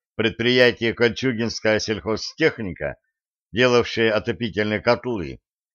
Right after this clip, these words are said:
работавшее на отходах деревообработки, бетонный завод.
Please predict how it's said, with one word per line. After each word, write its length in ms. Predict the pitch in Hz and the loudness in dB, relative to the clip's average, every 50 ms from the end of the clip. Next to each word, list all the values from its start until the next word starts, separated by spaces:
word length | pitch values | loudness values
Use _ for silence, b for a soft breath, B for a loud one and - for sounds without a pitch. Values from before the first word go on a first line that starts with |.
| _ _ - | _ _ -4
работавшее 720 | 98 107 120 120 139 139 - 127 123 101 - - 127 123 | 0 0 2 4 4 2 4 2 0 0 0 -2 0 2
на 140 | 123 123 123 | 4 4 4
отходах 520 | - - - 139 135 123 123 120 107 92 | 4 2 0 0 0 2 2 2 0 0
деревообработки, 1200 | 87 123 120 117 120 113 120 117 104 113 117 127 123 123 143 147 135 - - _ - 65 62 - _ _ _ _ _ _ _ _ _ - | 0 0 0 2 2 4 4 2 2 2 2 2 2 2 2 0 0 0 -2 _ -20 -20 -20 -20 _ _ _ _ _ _ _ _ _ -12
бетонный 1000 | 73 80 110 107 - _ _ _ - 151 156 160 156 151 147 143 139 139 139 131 | -6 -4 -4 -4 -4 _ _ _ 4 8 8 8 8 6 2 -2 -2 -2 -2 -4
завод. 640 | 107 76 78 110 107 107 107 113 117 107 90 - | -4 -2 0 0 0 0 0 -2 -2 -2 -2 -4